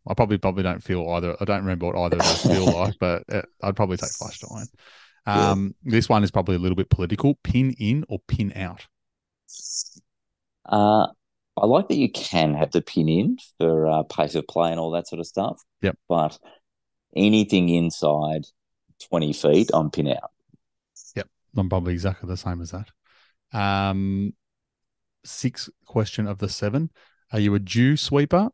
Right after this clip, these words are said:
Speaker 1: or are you half sets and sunsets?
Speaker 2: Or
Speaker 1: You know, you
Speaker 2: dew
Speaker 1: might be
Speaker 2: sweeper.
Speaker 1: either, but which one did you
Speaker 2: Yeah,
Speaker 1: choose?
Speaker 2: no, d-, dew sweeper.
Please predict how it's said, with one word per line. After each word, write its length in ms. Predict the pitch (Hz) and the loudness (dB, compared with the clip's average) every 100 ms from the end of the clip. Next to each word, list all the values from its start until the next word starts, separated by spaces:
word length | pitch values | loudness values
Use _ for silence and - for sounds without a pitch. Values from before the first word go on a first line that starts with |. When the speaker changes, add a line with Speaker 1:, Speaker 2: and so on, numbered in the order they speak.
| - | -4
Speaker 1:
or 260 | 110 101 - | 0 0 0
are 120 | 95 | -2
you 200 | 95 98 | -2 -4
half 340 | - 107 107 | -2 -4 -4
sets 280 | - 101 - | -2 -4 -4
and 120 | 95 | -8
sunsets? 680 | - 95 95 - - - - _ _ _ _ _ _ _ _ _ _ _ _ _ _ _ _ _ - - - | -6 -6 -6 -8 -10 -10 -12 _ _ _ _ _ _ _ _ _ _ _ _ _ _ _ _ _ -20 -16 -4
Speaker 2:
Or 340 | 87 80 80 | 0 2 4
Speaker 1:
You 60 | 117 | 4
know, 140 | 120 | 2
you 60 | 98 | 2
Speaker 2:
dew 60 | 113 | 4
Speaker 1:
might 200 | 120 - | 4 4
be 80 | |
Speaker 2:
sweeper. 60 | 90 110 | 2 2
Speaker 1:
either, 200 | 98 85 | 2 0
but 220 | 87 87 - | -4 -8 -4
which 200 | 104 - | -6 -4
one 120 | 92 | -8
did 80 | 92 | -8
you 100 | 92 | 0
Speaker 2:
Yeah, 260 | 82 78 | 2 2
Speaker 1:
choose? 20 | 76 | 2
Speaker 2:
no, 200 | 78 80 | 0 -2
d-, 60 | - - - 90 | -4 -20 -14 -6
dew 220 | 101 90 | 0 2
sweeper. 400 | - 71 69 | 2 -2 -2